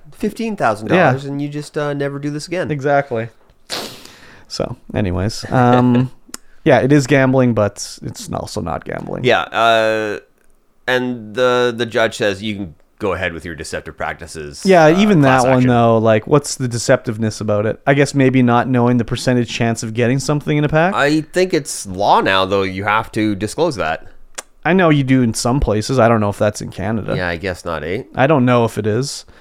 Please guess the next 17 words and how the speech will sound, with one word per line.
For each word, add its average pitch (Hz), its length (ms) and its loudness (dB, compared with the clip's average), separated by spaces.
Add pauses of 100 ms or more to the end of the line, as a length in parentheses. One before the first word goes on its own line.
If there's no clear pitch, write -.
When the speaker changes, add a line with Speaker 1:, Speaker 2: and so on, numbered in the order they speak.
(240)
Speaker 2:
I 151 100 4
mean, 139 320 4 (1120)
I'm - 60 -20
trying 151 180 0
to 135 80 0
think 139 240 0
of 123 160 2
any 131 160 2
game 120 240 2
mode 113 200 2
I'd 113 220 0
do 120 180 0
that. 107 180 0
Okay, 139 320 4
Elder 156 260 6
Scrolls 151 320 4
Online. 123 680 2